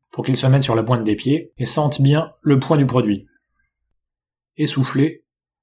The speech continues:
les reins brisés, Loon n'en pouvait plus. Eh bien voilà, vous avez suffisamment de marchandises pour tout le mois, on peut peut-être s'arrêter là. Marchandises ? Produits, vous voulez dire ? Attention, ne gardez pas vos réflexes de logistique et d'entrepôt.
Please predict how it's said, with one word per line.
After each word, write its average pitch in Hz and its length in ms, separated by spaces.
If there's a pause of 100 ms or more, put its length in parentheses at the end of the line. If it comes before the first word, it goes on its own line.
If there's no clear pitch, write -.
les 135 160
reins 120 180
brisés, 110 540 (240)
Loon 151 200
n'en 139 160
pouvait 131 240
plus. - 320 (600)
Eh 143 140
bien 120 160
voilà, 151 340 (260)
vous 131 120
avez 120 160
suffisamment 147 540
de 135 60
marchandises 131 460
pour 135 160
tout 156 100
le 147 60
mois, 135 320
on 110 60
peut 110 120
peut-être 120 160
s'arrêter 107 320
là. 120 160 (960)
Marchandises ? 143 640 (420)
Produits, 135 340
vous 165 120
voulez 131 200
dire ? 110 240 (560)
Attention, 139 500 (380)
ne 131 80
gardez 127 240
pas 127 120
vos 113 400
réflexes 135 520
de 110 380
logistique 120 560
et 123 60
d'entrepôt. 110 520